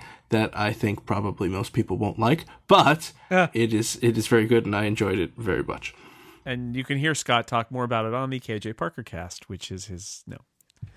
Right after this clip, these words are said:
Speaker 1: That's right. Check me out.
Speaker 2: Yes, it's a very quiet podcast.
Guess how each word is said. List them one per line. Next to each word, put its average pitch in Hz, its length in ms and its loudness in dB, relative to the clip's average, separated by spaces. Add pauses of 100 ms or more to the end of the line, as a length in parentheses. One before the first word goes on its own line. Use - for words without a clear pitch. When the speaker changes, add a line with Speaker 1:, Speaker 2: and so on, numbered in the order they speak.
Speaker 1:
That's - 220 -6
right. - 260 -2 (720)
Check - 220 -6
me 92 100 -6
out. 85 280 -12 (340)
Speaker 2:
Yes, 113 420 -8
it's 113 140 -10
a - 20 -8
very 123 240 -2
quiet 101 460 -6
podcast. 104 500 -14